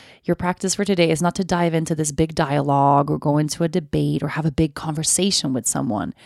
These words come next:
It's actually to hold space for them. And to hold space for someone, we need to be totally present. Totally present. You give the person their, your undivided attention, you know,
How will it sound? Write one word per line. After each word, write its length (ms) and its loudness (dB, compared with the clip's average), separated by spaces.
It's 260 -6
actually 500 -6
to 100 -12
hold 260 -6
space 540 -6
for 120 -10
them. 280 -14
And 380 0
to 100 -8
hold 240 -2
space 380 0
for 160 -2
someone, 640 -2
we 140 -4
need 160 0
to 100 -14
be 240 -10
totally 560 -4
present. 580 -8
Totally 400 0
present. 480 -4
You 60 -4
give 180 -4
the 80 -4
person 440 -4
their, 160 -4
your 260 -2
undivided 800 4
attention, 640 -4
you 60 -8
know, 100 -12